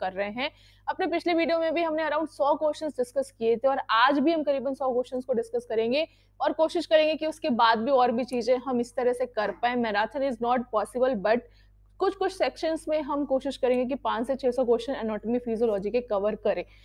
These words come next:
वीडियो शुरू करने से पहले भाई, जिन लोगों ने सब्सक्राइब नहीं किया है, क्योंकि mostly लोग जो है वो बिना सब्सक्राइब किए वीडियो देखते हैं, तो भाई सब्सक्राइब तो कर लिया करो, इसमें भी मेहनत लगती है क्या।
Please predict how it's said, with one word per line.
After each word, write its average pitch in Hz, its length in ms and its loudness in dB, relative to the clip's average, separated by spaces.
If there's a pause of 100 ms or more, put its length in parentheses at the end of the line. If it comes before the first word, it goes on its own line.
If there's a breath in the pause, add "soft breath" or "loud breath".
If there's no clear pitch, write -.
(320 soft breath)
वीडियो 381 300 8
शुरू 370 200 4
करने 311 240 6
से 302 120 0
पहले 277 240 4
भाई, 269 260 2
जिन 277 120 0
लोगों 277 220 2
ने 311 60 -2
सब्सक्राइब 269 500 -2
नहीं 240 300 2
किया 285 160 4
है, 277 100 0
क्योंकि 277 340 -2
mostly 254 520 2
लोग 285 200 4
जो 285 120 0
है 277 160 -2
वो 302 100 0
बिना 240 300 0
सब्सक्राइब 247 400 -4 (120)
किए 240 200 2
वीडियो 240 320 4
देखते 208 280 0
हैं, 226 100 -4
तो 247 100 2
भाई 240 200 -2
सब्सक्राइब 233 500 -4
तो 247 60 0
कर 240 100 -4
लिया 226 160 0
करो, 269 160 2
इसमें 247 220 0
भी 247 60 2
मेहनत 226 220 -4
लगती 220 240 -4
है 233 80 2
क्या। 262 200 0